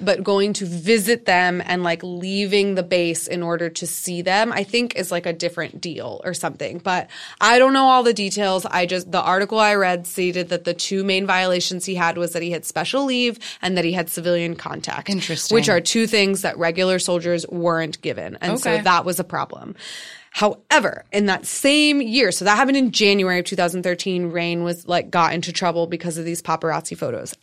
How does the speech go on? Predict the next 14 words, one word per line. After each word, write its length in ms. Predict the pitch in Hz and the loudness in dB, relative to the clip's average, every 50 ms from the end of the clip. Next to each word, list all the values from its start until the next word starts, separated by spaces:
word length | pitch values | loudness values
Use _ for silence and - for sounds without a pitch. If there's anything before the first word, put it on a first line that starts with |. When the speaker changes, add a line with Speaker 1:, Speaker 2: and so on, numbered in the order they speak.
| _ | _
Speaker 1:
In 340 | 196 196 185 185 185 165 - - - | 0 0 0 0 -2 -4 -8 -10 -6
June 680 | - - 214 254 277 320 349 330 262 214 196 196 202 | -2 0 4 6 8 8 8 8 8 6 6 4 2
of 100 | - 185 | 0 -2
two 140 | - - 190 | -2 0 2
thousand 300 | 185 180 175 170 180 180 | 2 2 2 2 0 -2
seventeen, 640 | 190 175 170 175 170 - 180 175 170 165 165 170 175 - - - - - _ - | 0 0 0 -2 -2 -4 -4 -4 -2 -2 -4 -4 -6 -10 -14 -18 -20 -16 _ -2
Rain 680 | 190 196 208 208 208 208 214 247 277 302 320 359 320 - - - - - | 2 4 6 6 6 6 6 6 4 4 4 2 0 -4 -10 -18 -6 0
and, 360 | - 190 190 196 196 220 214 - _ _ - | 2 2 2 2 0 -2 -6 -8 _ _ 2
uh, 300 | 196 190 185 180 175 - | 4 4 6 4 4 2
another 380 | - 196 196 208 196 190 202 214 | 2 2 2 2 2 2 2 2
solo 260 | - 247 226 226 220 | 2 2 2 2 4
artist 320 | 170 190 202 208 202 208 | 4 4 4 2 2 0
named 220 | 214 185 185 190 180 | 0 0 0 -2 -4
Seven, 800 | - - - - - 240 214 208 175 165 165 170 202 240 285 320 | -6 -6 -6 0 2 4 4 4 4 2 0 0 0 0 -2 -4